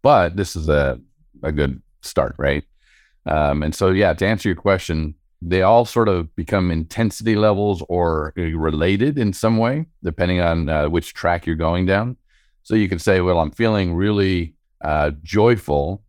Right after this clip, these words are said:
and then you, you realize, "Well, that's in the happy category." Or you can just say, "I'm feeling happy. Well, let me identify that to a, you know, a, a greater degree. What, what am I feeling?" "Well, I'm feeling joyful. That's what it is."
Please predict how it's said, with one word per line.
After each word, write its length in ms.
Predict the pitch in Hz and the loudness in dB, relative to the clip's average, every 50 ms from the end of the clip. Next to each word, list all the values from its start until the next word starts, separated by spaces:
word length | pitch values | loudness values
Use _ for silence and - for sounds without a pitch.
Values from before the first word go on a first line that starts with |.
| _ - | _ -4
and 100 | 82 85 | -2 -2
then 160 | 87 87 87 | 0 0 0
you, 300 | 87 87 85 82 82 82 | 0 0 0 0 -2 -4
you 200 | - 85 85 82 | -4 -4 -2 0
realize, 400 | 85 87 90 90 85 82 76 71 | 2 2 4 4 4 2 2 0
"Well, 120 | 80 82 | 0 0
that's 220 | 85 92 87 - 87 | 0 0 0 -2 -4
in 100 | 80 78 | -2 -2
the 80 | 71 | -2
happy 260 | 76 78 71 - 78 | -2 -2 -4 -4 -6
category." 540 | 76 - 92 101 90 76 71 69 - - - - _ | -4 -2 0 0 0 -2 -4 -6 -8 -10 -14 -16 _
Or 160 | - 92 95 | -2 -2 0
you 80 | 95 87 | 0 0
can 80 | 92 | -2
just 120 | 92 85 - | -4 0 0
say, 140 | 101 92 | 2 2
"I'm 120 | 85 80 80 | 2 0 0
feeling 260 | 82 190 196 110 78 | 0 2 2 2 0
happy. 500 | 92 123 135 - - 73 73 76 76 73 | 2 0 0 0 0 -2 -2 -2 -4 -6
Well, 120 | - 85 95 | -6 -4 -2
let 80 | 110 | 0
me 100 | 120 117 | 0 2
identify 680 | 98 80 80 76 87 87 95 90 - - 76 76 78 73 | 2 0 0 0 2 2 2 0 0 0 0 0 0 0
that 340 | 69 73 73 71 65 - - _ _ _ _ _ _ _ _ _ | 0 -2 -2 -2 -4 -8 -12 _ _ _ _ _ _ _ _ _
to 180 | - 104 85 | -2 0 0
a, 40 | 78 | 0
you 300 | 71 76 71 67 90 82 | -2 -6 -6 -4 -2 0
know, 120 | 71 71 | 0 0
a, 260 | 69 71 76 76 64 76 | 2 0 0 0 -2 -4
a 40 | |
greater 460 | 76 71 80 82 90 98 90 85 85 73 | -6 -4 -2 0 2 2 2 2 0 0
degree. 400 | 80 73 67 73 82 78 71 65 | -2 -2 -2 -2 -2 -2 -2 -2
What, 260 | 65 80 87 - - _ | -2 -2 -2 -4 -6 _
what 260 | 69 78 78 85 95 | -12 -6 -2 0 0
am 100 | 98 87 | 2 0
I 60 | 82 | 0
feeling?" 400 | 78 - - 85 78 73 71 67 | -2 -4 -4 -2 -2 -2 -2 -2
"Well, 160 | 71 98 117 110 | 0 2 2 2
I'm 100 | 92 82 | 2 0
feeling 300 | 92 82 73 73 73 71 73 | -2 -2 0 0 -4 -6 -4
joyful. 480 | 82 92 107 113 117 117 101 - 57 | -2 0 2 2 2 0 -2 -6 -4
That's 280 | 60 69 87 98 - - | -2 -2 -2 -2 -2 -4
what 140 | 64 57 - | -8 -8 -4
it 80 | 73 | -2
is." 340 | 90 80 64 52 52 - - | -2 -2 -2 -4 -10 -14 -18